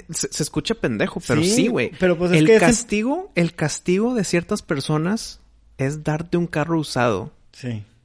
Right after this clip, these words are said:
Speaker 1: Cuando para otras personas el carro usado es la lotería, güey.
Speaker 2: Ajá.
Speaker 1: Entonces, si alguien de arriba,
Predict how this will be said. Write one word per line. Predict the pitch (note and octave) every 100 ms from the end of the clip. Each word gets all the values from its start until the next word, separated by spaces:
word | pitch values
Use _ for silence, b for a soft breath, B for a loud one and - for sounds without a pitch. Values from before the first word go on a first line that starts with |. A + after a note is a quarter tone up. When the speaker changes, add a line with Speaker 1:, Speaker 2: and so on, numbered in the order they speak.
| _
Speaker 1:
Cuando | B2+ A#2+ B2
para | G#2+
otras | E2 D#3+ -
personas | C#3 C3 A#2+ C#3+
el | B2
carro | A2+ B2+
usado | C3 A#2+ A#2+
es | B2 - - -
la | C3 B2
lotería, | A#2+ - G#2+ G#2+
güey. | - - -
Speaker 2:
Ajá. | B2 G#2+ B2 B2+ b b
Speaker 1:
Entonces, | - B2+ C#3 D3 C3+ - -
si | - D#3 D3
alguien | D3 F3+ F#3+ F3+
de | D3
arriba, | C3 D3+ E3+ G#2 F2+